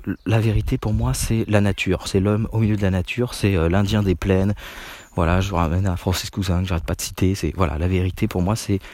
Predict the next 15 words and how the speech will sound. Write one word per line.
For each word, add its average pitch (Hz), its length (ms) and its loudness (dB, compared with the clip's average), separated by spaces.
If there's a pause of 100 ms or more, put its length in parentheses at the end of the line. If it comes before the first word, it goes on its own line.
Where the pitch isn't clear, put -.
(140)
l'homme 101 300 4
au 104 60 -2
milieu 101 220 2
de 101 80 -4
la 92 60 6
nature. 92 400 0 (400)
Voilà, 78 180 0
c'est 80 220 0
Adam 95 300 2
et 90 80 4
Ève 95 300 2
dans 92 120 0
le 92 60 2
jardin 90 260 0
d'Éden. 78 300 0